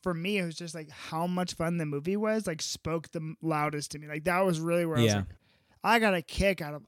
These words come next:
Speaker 1: all of it." And even, even,
Speaker 2: Yeah.
Speaker 1: you know, the whole jailbreak scene, the whole, uh,
Speaker 2: That was, that was great.
Speaker 1: the
Speaker 2: Yeah.
Speaker 1: great, like, the, 'cause, like, I didn't think, like, you know, really, like, whether or not I think all the pieces came together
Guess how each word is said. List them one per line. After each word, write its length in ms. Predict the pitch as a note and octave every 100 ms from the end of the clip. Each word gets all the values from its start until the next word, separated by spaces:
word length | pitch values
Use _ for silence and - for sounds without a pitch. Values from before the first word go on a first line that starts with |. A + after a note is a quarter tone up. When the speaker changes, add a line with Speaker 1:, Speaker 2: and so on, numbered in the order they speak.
| -
Speaker 1:
all 200 | D#3+ E3
of 120 | D#3
it." 200 | D3+ C#3+
And 100 | F3
even, 300 | G3+ G#3+ A3
even, 340 | A#3+ B3+ A#3+
Speaker 2:
Yeah. 280 | A#2 G2+ F#2 - - - - _ _ -
Speaker 1:
you 140 | G3
know, 140 | F3+
the 100 | F3+
whole 220 | F3 B3+ A3
jailbreak 680 | C3 D3+ D3 F#3 A3+ A#3 -
scene, 640 | - A#3 A#3 A#3+ A#3+ A3+
the 120 | G3+
whole, 460 | D3+ G3 G3 G3 F#3+
uh, 360 | F3+ F3 E3 D#3+
Speaker 2:
That 180 | C3 A#2+
was, 200 | A2+ -
that 160 | B2+ C#3
was 140 | D3+
great. 280 | A2 B2 D#2 - _ _ _ _
Speaker 1:
the 100 | F#3
Speaker 2:
Yeah. 80 | G#3
Speaker 1:
great, 260 | - A#3+ G#3+
like, 140 | G3+
the, 280 | F3+ F3+ G3 _ _ _ _ _ _ -
'cause, 220 | G3+ G#3+
like, 200 | G3+ F#3+
I 100 | F#3 A3
didn't 200 | D#4+ C4+
think, 180 | B3
like, 220 | G3+ D#3+ D3
you 80 |
know, 80 | D#3+
really, 380 | D3+ F#3+ G#3+ D#3+
like, 220 | D3 C#3+ -
whether 340 | - G#3+ A#3 A3+
or 40 |
not 380 | G3 F#3+ F#3 D3+ G#2
I 140 | F3
think 240 | E3 F3 E3
all 160 | D#3 F3
the 140 | F3
pieces 480 | E3+ F3+ F3+ G3 F#3+
came 240 | - F#3+ F3+
together 600 | F#3 E3 D3+ F3+ F#3+